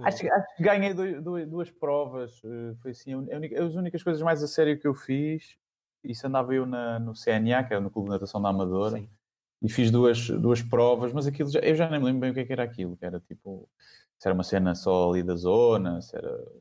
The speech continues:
Speaker 1: não sei, não sei bem, não sei. Aí devia ter tipo doze anos, uma coisa assim. Mas lembro que ganhei as duas provas que, que participei.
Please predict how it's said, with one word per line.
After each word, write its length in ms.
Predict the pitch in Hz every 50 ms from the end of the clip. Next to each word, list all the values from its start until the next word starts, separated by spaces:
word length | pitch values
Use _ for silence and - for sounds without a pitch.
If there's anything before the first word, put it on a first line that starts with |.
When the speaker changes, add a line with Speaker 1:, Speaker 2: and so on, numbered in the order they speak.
| _ _ _ _ _ _ _ _ _ _
Speaker 1:
não 160 | _ 85 92 87
sei, 220 | - - 87 87
não 100 | 87 87
sei 160 | - - 90 -
bem, 140 | _ - _ _ _ _ _ _ _
não 60 | 107
sei. 180 | _ _ _ _ 117 -
Aí 260 | 92 98 98 101 98
devia 200 | 92 98 101 98
ter 140 | - 101 92
tipo 200 | - 95 - -
doze 320 | 98 95 95 87 87 90
anos, 340 | 87 85 92 92 85 87 87 _
uma 80 | -
coisa 220 | - - 92 95 98
assim. 200 | - - - - _ _ _ _ _ _ _ _ _ _ _
Mas 120 | 92 87 95
lembro 160 | 98 95 95
que 60 | 110
ganhei 200 | 101 98 104 101
as 60 | 95 92
duas 180 | 104 101 -
provas 360 | - - 101 98 92 98 95
que, 180 | - _ - 101
que 120 | - _
participei. 500 | - 107 101 - - - 101 - - 95